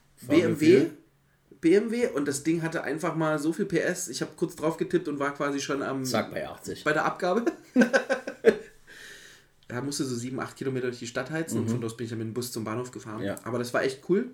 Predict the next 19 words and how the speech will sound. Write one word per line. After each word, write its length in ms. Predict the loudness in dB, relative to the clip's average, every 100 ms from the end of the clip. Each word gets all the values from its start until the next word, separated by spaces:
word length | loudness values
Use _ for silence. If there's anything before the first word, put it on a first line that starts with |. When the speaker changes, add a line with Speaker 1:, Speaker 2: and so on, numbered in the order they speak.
| -8
Speaker 1:
und 360 | -2 -2 -4 -14 -14
man 180 | -6 0
muss 360 | 0 0 -6 -16 _
bei 160 | -4
der 120 | -2 -2
Mietwagenrückgabe 1120 | -2 0 2 2 -2 -4 -2 -2 -2 -4 -6
von 160 | -6 -4
einem 100 | -2
E-Auto 580 | -2 -2 -2 0 -2 -6 _ _ _ _ _
nicht 160 | -8 -4
mehr 100 | -2
tanken, 480 | -2 -4 -6 -8 -16 _ _ _ _ _ _ _ _ _ -10
weil 200 | -6 -4
das 160 | -4
Ding 160 | -2 -2
kommt 220 | -2 -2
in 60 | 0
eine 120 | 0
Steckdose. 560 | 0 0 0 0 -2